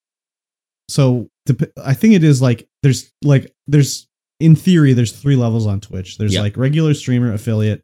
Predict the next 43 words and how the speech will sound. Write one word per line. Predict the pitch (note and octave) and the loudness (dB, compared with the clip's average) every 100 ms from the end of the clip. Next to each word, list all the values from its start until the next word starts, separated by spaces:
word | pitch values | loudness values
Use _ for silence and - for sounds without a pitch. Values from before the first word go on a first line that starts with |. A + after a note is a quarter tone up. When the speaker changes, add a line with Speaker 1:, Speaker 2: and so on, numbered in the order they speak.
| - | -10
Speaker 1:
and | G2+ | -8
partner. | F#2+ A#1+ A#1+ - _ F#2+ | -8 -12 -18 -20 _ -8
Speaker 2:
Mm-hmm. | G2+ E2 - _ _ - | -8 -10 -16 _ _ -4
Speaker 1:
But | C#3 | 0
in | E3 F3+ | 4 4
the | |
partner | D#3 E3 E3+ E3 C#3+ | 4 2 0 0 0
program, | D3+ D3+ B2+ A#2+ A2 | 2 2 2 2 2
there | A2+ A2 | 0 0
was, | G#2 | -2
like, | G#2 G2+ - _ _ _ _ | -4 -6 -12 _ _ _ _
the | B2+ G#2+ - | -4 -4 -10
partners, | D#3 D3+ D#3+ D#3 D3+ | -6 -4 -2 0 0
and | C#3 B2+ | 2 4
then | C3+ | 4
there's, | C#3 A#2+ | 2 0
like, | A2 G#2 | -2 -2
the | A2+ | -2
real | G#2 B2 C3+ | 0 -2 -2
partners | D3+ C#3 C#3+ D3+ D3+ - - _ _ _ B2 G#2+ | -2 -2 -2 -2 -4 -10 -20 _ _ _ -2 2
who | C#3+ | 2
get | C3+ - | 2 2
Speaker 2:
<laughs> | |
Speaker 1:
more | B2+ C3 | 2 4
Speaker 2:
Yep. | |
Speaker 1:
money. | C#3+ D3 E3 F3 _ _ _ _ _ _ _ | 4 4 2 0 _ _ _ _ _ _ _
So, | - | 0
like, | C#3 C#3 B2+ | 2 2 2
there's, | B2 | 0
like, | B2+ A#2+ | 0 0
the | B2+ | 0
X | B2 - | -2 -4
Q | - B2+ | -4 -2
C | - C#3 | 0 2
level, | C3+ C3 C3+ B2+ | 2 2 0 2
and | A2+ | 2
then | G#2+ | 2
there's, | G#2 G2 | 0 -2
like, | G2 F#2+ | -6 -6
other | A2+ G2+ | -4 -4
people | G2+ G2 G2+ A#2+ A#2+ | -4 -6 -6 -8 -4
Speaker 2:
Yeah. | |
Speaker 1:
level. | F#2 A#2+ | -4 -4